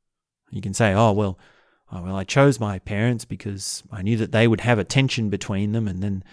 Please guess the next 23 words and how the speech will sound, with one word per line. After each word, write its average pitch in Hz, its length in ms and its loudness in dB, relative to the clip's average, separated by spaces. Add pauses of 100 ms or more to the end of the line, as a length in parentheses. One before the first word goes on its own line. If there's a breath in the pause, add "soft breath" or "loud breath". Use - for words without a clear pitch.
(200 soft breath)
that 123 200 -2
tension 120 420 2
would 98 140 -4
form 123 360 4
my 107 200 2
strength, 110 580 -4
and 101 120 -10
I'd 95 160 -8
become 104 260 -2
a 101 60 -4
creative 113 560 2
person 107 440 -2
and 101 100 -4
an 98 100 -2
independent 107 580 0
person, 98 420 -4
and 98 160 -8 (680 soft breath)
yada, 110 360 2
yada, 101 300 0
yada, 98 320 -2
blah, 107 320 2
blah, 98 260 2
blah." 98 380 -2